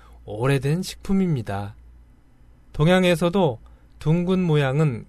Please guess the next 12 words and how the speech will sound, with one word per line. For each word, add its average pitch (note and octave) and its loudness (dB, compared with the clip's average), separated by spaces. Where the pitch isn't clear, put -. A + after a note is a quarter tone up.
기운을 E3+ 0
가운데로 D3+ 2
모아준다고 C#3 0
하여 C3 -2
양파가 D#3 0
기를 E3 0
모으는 D3 2
힘이 F3 -2
강한 E3 -2
식품으로 D3+ -2
여겨져 B2+ -2
왔습니다. D3 -2